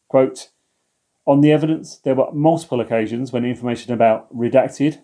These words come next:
could and should have been shared between the police and probation, and for him to be challenged in a more meaningful way than he was," end quote. Kuen's sister, Kuhn Guen, said, quote, "My late sister was a very kind,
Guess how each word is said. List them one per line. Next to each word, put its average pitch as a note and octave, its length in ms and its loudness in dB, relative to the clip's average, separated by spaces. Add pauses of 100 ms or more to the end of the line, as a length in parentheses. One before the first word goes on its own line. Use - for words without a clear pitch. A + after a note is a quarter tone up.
(180)
could C#3 340 0
and B2 160 -6
should B2+ 180 -2
have B2 80 -4
been B2+ 140 -2
shared A#2 260 0
between A#2+ 220 -6
the A#2+ 80 -6
police A2+ 300 -4
and A2+ 100 -8
probation, G#2 580 -4 (360)
and B2 160 0
for A#2 100 0
him C3+ 220 2
to C#3+ 100 -8
be D3+ 80 0
challenged A#2 400 -2
in A#2 100 -2
a A2+ 40 0
more A2+ 200 2
meaningful A2+ 460 -2
way G#2+ 160 0
than G#2+ 160 -4
he G#2+ 80 0
was," F#2 400 -6 (540)
end G#2+ 180 -6
quote. F#2 440 -8 (1160)
Kuen's C3+ 260 2
sister, D#3 520 0 (280)
Kuhn C3 480 -2
Guen, B2+ 520 0
said, A#2 400 -2
quote, B2+ 400 0 (520)
"My B2 140 0
late C#3 240 2
sister C#3+ 300 -4
was B2 160 -2
a A#2 60 -2
very C#3 280 4
kind, C#3 480 0